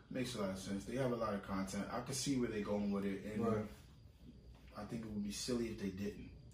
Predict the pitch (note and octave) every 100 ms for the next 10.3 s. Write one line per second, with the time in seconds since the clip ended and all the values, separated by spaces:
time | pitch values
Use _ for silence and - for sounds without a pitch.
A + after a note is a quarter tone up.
0 | - - - - B2+ D#3 F3 - E3+ D#3
1 | B2+ A#2+ G#2+ B2 C#3 C3+ C3+ C3+ - C#3
2 | C#3 C3+ C#3 C#3+ D3 D3 - G#2 G2+ G2+
3 | F2+ D#2+ - - - - A2+ A2+ G#2+ A2+
4 | - - C3 B2 A#2+ A#2 - A#2+ A2+ -
5 | - - - - - C3+ C3+ B2+ A2 G#2+
6 | - - - - - - - - - -
7 | - A#2 A#2 A#2+ A#2+ B2+ C3 B2+ - -
8 | - - - - - - - - - C3+
9 | E3+ E3+ F#3 E3 E3+ - E3 D#3+ D#3+ D#3+
10 | E3 - C3